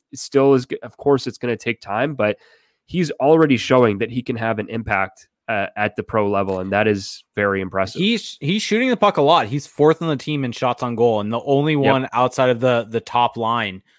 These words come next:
Speaker 2: for this goals team. I, granted, they've been split up and, and shifted around a little bit over the last couple games,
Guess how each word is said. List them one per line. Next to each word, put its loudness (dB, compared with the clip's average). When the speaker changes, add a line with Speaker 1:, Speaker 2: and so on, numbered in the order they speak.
Speaker 2:
for 2
this -4
goals -2
team. -6
I, 0
granted, -4
they've 0
been -6
split 0
up 0
and, -4
and -4
shifted -2
around 2
a 0
little 2
bit 2
over 0
the 0
last 0
couple -8
games, -6